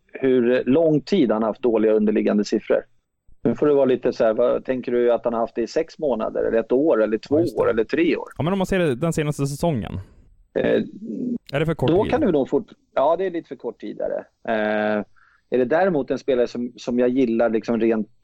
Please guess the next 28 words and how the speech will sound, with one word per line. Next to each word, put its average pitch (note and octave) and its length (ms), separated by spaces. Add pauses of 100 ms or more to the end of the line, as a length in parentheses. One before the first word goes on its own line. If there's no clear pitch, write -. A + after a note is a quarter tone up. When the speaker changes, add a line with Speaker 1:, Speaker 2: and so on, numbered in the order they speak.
Speaker 1:
visuellt A#2 720
och A2 100
ser A2 340
och G2+ 100
tycker C3+ 340
att G2+ 100
han A2 120
är G#2+ 40
duktig, A#2 500
men A2 120
så C3+ 100
visar B2+ 280
sig A#2 240
i, G#2 40 (360)
i B2 100
tre B2 300
års A2 180
tid G#3 240
han A2 100
haft A2 160
dåliga G#2 320
siffror, A2 460 (220)
då C#3 120
kommer C#3 220
jag F#2+ 60
inte F2+ 180
att C3+ 60
värva. - 280